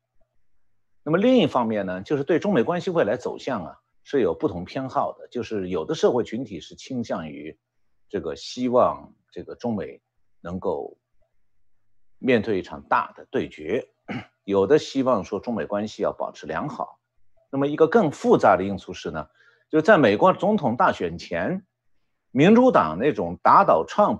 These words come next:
的这个意图非常明显，那么他们又采取越来越极端的和游走在法律边缘的举动，那么使得不-，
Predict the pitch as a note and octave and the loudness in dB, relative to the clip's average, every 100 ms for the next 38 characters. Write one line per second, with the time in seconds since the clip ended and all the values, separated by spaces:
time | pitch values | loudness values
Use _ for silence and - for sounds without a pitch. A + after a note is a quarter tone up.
0 | - E2+ F2+ A#2 E3+ - - - A2+ G#2+ | -8 -10 -10 -6 -6 -6 -8 -8 -6 -4
1 | F#2 G#2+ F3 - - _ _ _ _ _ | -6 -8 -8 -12 -16 _ _ _ _ _
2 | C#3 A2 - D3+ D#3+ C#3 A2 A2 G#2+ F2+ | 0 0 0 0 4 2 2 0 -2 -2
3 | G#2+ A#2 G#2+ E2 C#3 C#3 F3+ F#3 E3 - | -2 0 0 -2 -4 2 4 4 2 0
4 | - _ _ _ A#2 G#2 E3+ - F#2+ F2 | -4 _ _ _ 2 6 4 6 2 2
5 | A#2 - F2+ F2 D#3+ F#3+ D3+ G#2 D#3+ - | 0 2 0 0 -2 0 2 2 0 -2
6 | - - - _ _ _ _ _ C3 C#3 | -10 -14 -14 _ _ _ _ _ -4 -2
7 | - - A2+ D3 | -2 -2 0 0